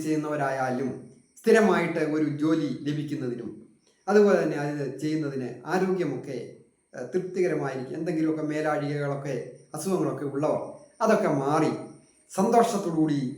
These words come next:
തൊഴിൽ ചെയ്യുന്നതിനും നല്ല ഒരു, ഏഹ്, അന്തരീക്ഷം ഈ വർഷം ഉണ്ടാകുന്നതാണ്. അതുപോലെ കാർഷിക രംഗത്ത് ജോലി ചെയ്യുന്നവർക്കും നല്ല വിജയങ്ങളും നേട്ടങ്ങളും, ഏഹ്, ഉൽപ്പന്നങ്ങൾക്ക് നല്ല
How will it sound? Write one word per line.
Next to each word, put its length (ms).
തൊഴിൽ 200
ചെയ്യുന്നതിനും 520
നല്ല 180
ഒരു, 180
ഏഹ്, 220
അന്തരീക്ഷം 480
ഈ 60
വർഷം 340
ഉണ്ടാകുന്നതാണ്. 640
അതുപോലെ 420
കാർഷിക 340
രംഗത്ത് 360
ജോലി 260
ചെയ്യുന്നവർക്കും 720
നല്ല 180
വിജയങ്ങളും 560
നേട്ടങ്ങളും, 580
ഏഹ്, 220
ഉൽപ്പന്നങ്ങൾക്ക് 640
നല്ല 160